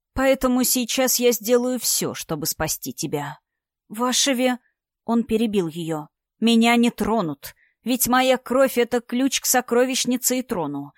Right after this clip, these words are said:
Но ты не должна попасться. Тебя сразу убьют». С этими словами он взял ее за руку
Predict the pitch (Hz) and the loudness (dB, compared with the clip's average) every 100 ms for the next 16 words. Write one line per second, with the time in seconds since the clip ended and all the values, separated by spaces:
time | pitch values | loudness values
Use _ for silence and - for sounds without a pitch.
0 | _ _ _ 220 240 262 262 262 240 247 | _ _ _ 0 2 4 4 6 4 2
1 | 240 240 269 262 254 202 - - - 147 | 0 0 0 0 0 0 0 -2 -6 -8
2 | - _ _ _ _ - 302 190 226 269 | -12 _ _ _ _ -2 0 2 2 4
3 | - 190 165 175 180 170 151 - - _ | 2 0 -2 -4 -6 -6 -6 -8 -16 _
4 | _ _ _ _ _ _ _ _ - 233 | _ _ _ _ _ _ _ _ -2 0
5 | 226 220 208 202 202 226 226 202 190 214 | 0 -2 -2 -2 0 0 2 0 -2 0
6 | 220 196 196 196 196 247 208 - 175 | 0 -2 -4 -4 -2 -2 -2 -6 -12